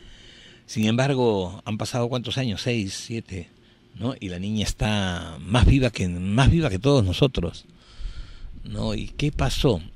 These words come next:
¿Qué pasó? Recuerdo de que al día siguiente de, eh, de Santa Rosa,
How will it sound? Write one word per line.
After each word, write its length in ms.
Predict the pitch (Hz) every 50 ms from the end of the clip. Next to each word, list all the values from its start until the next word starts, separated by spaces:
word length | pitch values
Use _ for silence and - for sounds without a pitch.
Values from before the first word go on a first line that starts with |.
| - - -
¿Qué 120 | - -
pasó? 420 | 131 160 131 120 - - 123 110 101
Recuerdo 520 | - 101 90 - 123 123 120 120 123 110
de 100 | 98 87
que 280 | - - 104 98 95 92
al 120 | 90 92
día 180 | 87 120 120 104
siguiente 640 | - - 110 98 104 110 110 107 107 101 - 110 107
de, 360 | 101 101 101 101 101 95 - _ _ _ - - _ _ _ - - _ _ _ _ - - -
eh, 380 | - 131 - - - - - 98
de 340 | 101 95 95 104 104 98 87
Santa 400 | - - 107 95 92 - 90 90
Rosa, 680 | 95 110 117 113 107 - - 120 113 104 104 104 -